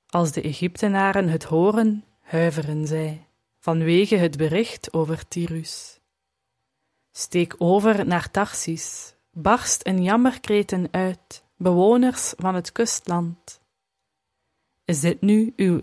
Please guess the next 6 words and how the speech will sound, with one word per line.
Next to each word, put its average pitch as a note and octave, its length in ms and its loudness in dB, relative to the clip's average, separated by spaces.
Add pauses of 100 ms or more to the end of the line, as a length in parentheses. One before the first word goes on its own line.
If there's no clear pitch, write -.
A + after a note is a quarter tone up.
(100)
dartele F3+ 480 0
stad, - 640 -6 (340)
met F#3 160 0
dat F3+ 220 -4
lange F3+ 460 0
verleden, G3 840 0